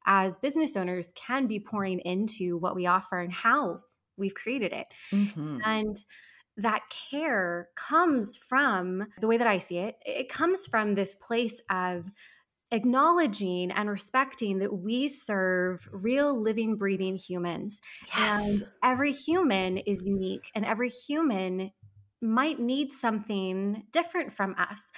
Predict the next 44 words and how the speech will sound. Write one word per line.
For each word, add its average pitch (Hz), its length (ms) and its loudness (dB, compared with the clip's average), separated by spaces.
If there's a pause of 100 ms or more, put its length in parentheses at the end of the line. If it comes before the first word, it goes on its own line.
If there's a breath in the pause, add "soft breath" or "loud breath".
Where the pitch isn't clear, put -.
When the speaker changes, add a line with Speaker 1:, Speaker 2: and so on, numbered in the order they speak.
(240 loud breath)
Speaker 1:
And 262 140 0
I'm 311 180 6
not 370 220 0
saying 214 340 0
that 208 140 2
we 208 120 2
need 202 200 0
to, 202 100 -8
like, 180 320 -4 (280)
bend 285 220 2
over 269 160 2
backwards 214 720 0
and 214 180 -2
work 277 200 4
ourselves 240 360 -2
into 208 220 0
the 208 60 0
ground 202 640 6
to, - 80 2
Speaker 2:
Oh, 202 40 6
Speaker 1:
like, 180 200 6
Speaker 2:
certainly 180 180 0
not. - 300 -4
Speaker 1:
deeply, 202 500 4
intimately 202 500 2
customize 185 540 2 (100)
every 202 580 4
offer 190 380 6
that 170 140 0
we 170 100 -2
have 175 440 4
to, 180 220 -4 (120)
like, 190 280 -6
every 208 260 -4
single 190 220 -4
person 180 280 -2
that 175 100 -6
buys 269 220 0
it. 180 160 -6 (280 loud breath)
But 269 120 0
I - 20 4
am 403 220 2
saying 190 340 0
that 175 320 2